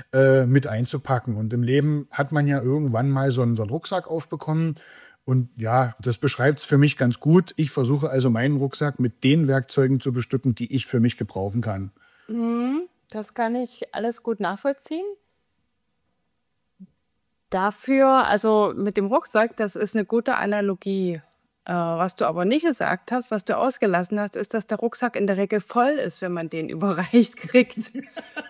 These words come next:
Speaker 1: Ja.
Speaker 2: Und erst, dass man den erstmal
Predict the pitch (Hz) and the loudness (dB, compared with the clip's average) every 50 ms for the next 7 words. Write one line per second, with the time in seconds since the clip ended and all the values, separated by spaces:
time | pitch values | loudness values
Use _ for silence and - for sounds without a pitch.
0 | - 277 262 - _ - - 226 226 220 - - 208 226 240 240 - - - _ | -14 -16 -16 -14 _ -4 2 4 4 4 6 6 8 6 6 4 2 -6 -10 _
1 | - - 240 226 - - 254 240 226 214 247 240 208 - - 226 214 - 254 240 | -2 0 0 0 0 0 0 0 2 4 2 2 2 2 0 0 0 0 0 2
2 | 226 226 | 2 2